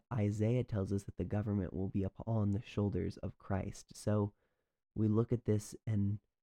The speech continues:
and, you know, it's important that Christians, we should respect, we should obey our government, we should obey our leaders, and we should pray for them. And we see this also in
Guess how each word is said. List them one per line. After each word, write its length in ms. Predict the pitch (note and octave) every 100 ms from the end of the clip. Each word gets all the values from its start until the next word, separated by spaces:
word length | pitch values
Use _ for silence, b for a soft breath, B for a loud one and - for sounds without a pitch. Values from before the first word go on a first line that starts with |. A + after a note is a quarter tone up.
| _ _ _ _ _
and, 280 | G#2+ G2+ - _ _ _ -
you 120 | A2+
know, 200 | G2+ G2+
it's 120 | G#2
important 420 | G2+ G2+ B2 G2+
that 120 | G#2 -
Christians, 580 | - A2+ - A2+ G#2 - -
we 120 | G#2+
should 200 | G#2+ G2+
respect, 580 | G#2 - - G#2 A2 G2
we 80 |
should 200 | G#2 -
obey 460 | F2+ F2+ E2+ G2 G#2 -
our 60 | -
government, 360 | - G#2+ A2 F2
we 100 | G2+
should 160 | G#2+
obey 320 | F#2+ F#2+ G2 G2
our 80 |
leaders, 300 | F#2 F#2 G2+
and 80 | G#2+
we 80 | G2+
should 220 | - - -
pray 180 | F#2+
for 160 | G2 -
them. 260 | E2 - - _ _ _ _ _ _ _ _
And 380 | - G#2 G2+ - - _ _ _ _ -
we 140 | G#2+
see 180 | - A2
this 200 | G#2 -
also 360 | A2 A2+ - G2 -
in 140 | G2